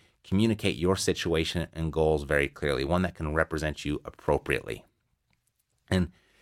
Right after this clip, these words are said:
you know, so once you develop a good relationship with the right real estate agent, you're gonna have a valuable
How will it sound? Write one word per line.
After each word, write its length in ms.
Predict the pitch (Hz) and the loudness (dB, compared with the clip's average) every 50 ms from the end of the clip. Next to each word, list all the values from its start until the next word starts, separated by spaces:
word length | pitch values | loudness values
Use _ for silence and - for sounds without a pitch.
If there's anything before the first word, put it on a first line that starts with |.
| _ _ _ | _ _ _
you 80 | 98 | 0
know, 120 | 95 92 92 | 0 2 2
so 300 | - - 104 98 95 - - _ _ _ _ _ _ _ _ _ - | 2 2 2 2 2 -2 -8 _ _ _ _ _ _ _ _ _ 0
once 220 | 127 147 147 - | 0 0 2 2
you 140 | 156 151 131 | 2 2 2
develop 360 | 120 113 123 123 120 117 - | 2 2 2 2 2 2 2
a 80 | 110 104 | 0 2
good 260 | 92 104 110 107 98 | 2 2 2 2 2
relationship 500 | 101 98 95 95 92 - - 95 87 - | 2 4 4 2 2 2 0 0 0 0
with 160 | 90 87 - | -2 -2 -2
the 80 | - 85 | -2 0
right 240 | 87 90 87 - - | 2 2 2 0 -2
real 140 | 82 87 87 | -2 -2 -2
estate 220 | 80 - - 80 | -2 -2 0 0
agent, 300 | 80 80 73 76 78 - - _ _ _ _ _ _ _ _ _ | 2 2 0 0 -4 -6 -8 _ _ _ _ _ _ _ _ _
you're 120 | - 92 | -2 0
gonna 120 | 90 95 92 | 2 2 2
have 160 | 90 92 82 | 2 0 0
a 80 | 80 76 | 0 -2
valuable 720 | 69 67 73 76 80 82 90 92 85 87 90 85 - | 0 0 0 2 2 4 4 4 4 4 2 2 0